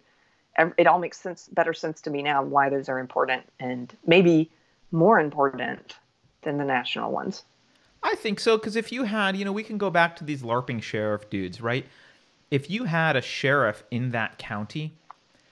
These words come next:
Speaker 2: who was, um, loyal to the Constitution, as sheriffs do swear,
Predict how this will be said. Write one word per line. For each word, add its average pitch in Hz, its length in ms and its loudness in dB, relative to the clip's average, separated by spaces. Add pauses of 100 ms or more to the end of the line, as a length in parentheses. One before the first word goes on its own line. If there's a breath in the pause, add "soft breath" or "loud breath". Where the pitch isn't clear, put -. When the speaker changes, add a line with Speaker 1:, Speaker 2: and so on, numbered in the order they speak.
(140)
Speaker 2:
who 123 260 -4
was, 107 800 -4 (420)
um, 92 520 -16 (1400)
loyal 110 400 -2
to 110 100 -10
the 104 80 -6
Constitution, 107 840 -8 (520)
as 110 180 -2
sheriffs 123 420 2
do 107 320 -6
swear, 95 600 -6